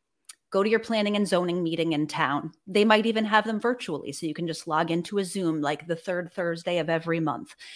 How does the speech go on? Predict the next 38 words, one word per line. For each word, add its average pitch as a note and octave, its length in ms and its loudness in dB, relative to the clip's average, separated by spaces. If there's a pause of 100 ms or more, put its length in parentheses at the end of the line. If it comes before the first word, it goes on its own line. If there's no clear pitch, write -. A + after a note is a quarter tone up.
(160)
And G#3+ 160 4
the G3 60 2
more G3+ 280 2
involved F#3+ 560 2
you G3 120 -2
get, E3 340 2
like, F3 280 2
I G#3 60 2
can G3 140 -2
just G3+ 160 -8
speak - 240 -4
for F#3 140 -4
my D#3+ 180 0
city. G3 380 -2
I, F3 240 2
I E3 180 0
live E3 220 -4
in E3 180 0
Middletown. D#3+ 640 0
It's G3+ 160 -10
a - 20 -8
relatively D#3+ 540 -4
large - 260 -8
city. G#3 440 0 (340)
Our E3+ 120 2
lieutenant E3+ 480 -2
governor F#3 360 4
lives F3 260 2
here. F3+ 320 0
We've E3 220 -6
got - 240 -4
two G3+ 180 -6
state - 360 -2
representatives F3+ 760 -2
and D#3 80 -2
a D#3 40 -2
state - 360 -4
senator. F#3+ 520 2